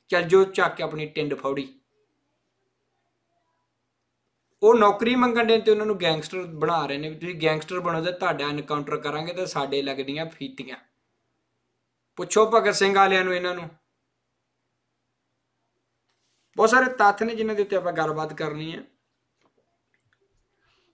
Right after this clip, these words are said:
ਜਿਹੜੀ ਇਹਨਾਂ ਨੇ ਗੱਲ ਕੀਤੀ ਹੈ, ਕਹਿੰਦੇ ਜੀ,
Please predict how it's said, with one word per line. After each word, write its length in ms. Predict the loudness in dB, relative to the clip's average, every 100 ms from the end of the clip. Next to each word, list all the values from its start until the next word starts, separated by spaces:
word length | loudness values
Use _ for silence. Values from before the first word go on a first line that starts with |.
| _ _ _
ਜਿਹੜੀ 280 | -6 -2 2
ਇਹਨਾਂ 160 | 4 2
ਨੇ 60 |
ਗੱਲ 260 | 4 4 2
ਕੀਤੀ 320 | -2 -4 0
ਹੈ, 40 | 0
ਕਹਿੰਦੇ 280 | 0 0
ਜੀ, 400 | 2 0 -4 -4